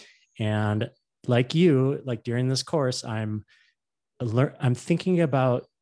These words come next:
what to build on the side. And I really love this idea that, um, as a, as an entrepreneur or a creator,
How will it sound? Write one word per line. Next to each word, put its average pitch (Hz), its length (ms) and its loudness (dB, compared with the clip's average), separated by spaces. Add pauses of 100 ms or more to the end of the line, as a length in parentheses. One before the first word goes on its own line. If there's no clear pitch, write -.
(100)
what 143 320 -4
to 160 100 -2
build 123 280 0
on 113 120 -4
the 104 80 -8
side. 104 540 -8 (480)
And 117 260 4
I 117 100 2
really 123 380 6
love 156 200 2
this 135 180 0
idea 117 540 0
that, 104 260 -4 (1200)
um, 104 280 -4
as 131 200 2
a, 131 100 4
as 131 160 2
an 131 80 0
entrepreneur 151 720 0
or 110 240 -2
a 113 40 -6
creator, 156 720 -2